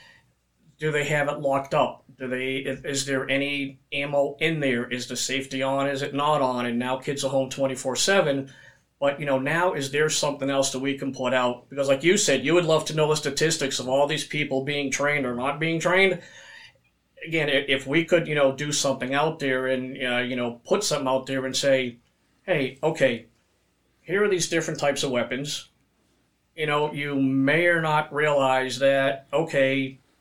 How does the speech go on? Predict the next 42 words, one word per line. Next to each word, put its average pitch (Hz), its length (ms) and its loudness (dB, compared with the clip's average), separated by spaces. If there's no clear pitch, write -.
you 120 180 -2
didn't 151 500 -4
put 165 220 -6
the 147 80 -6
safety 143 440 -2
on 135 180 2
or 131 100 2
not. 127 340 -2
Um, 127 180 -6
you 139 60 -2
know, 135 160 4
do 139 200 -2
a 135 60 4
variety 135 360 0
of 143 40 -8
different 135 220 -2
things. 139 220 -4
And, 135 160 -4
and 160 100 -2
again, 185 220 4
I, 156 240 4
I, 156 280 2
I 151 60 4
kinda 190 260 2
feel 175 360 4
so-, 165 280 0
a 147 80 2
little 160 240 0
bit 160 280 0
that 139 380 0
w-, 185 200 -6
we're 156 240 0
talking 180 440 2
about 156 300 2
something 147 360 -2
that 143 180 0
obviously 135 440 -2
can 127 360 -8
kill 175 300 -2
people, 127 560 -4
and 151 140 -6
yet 147 340 0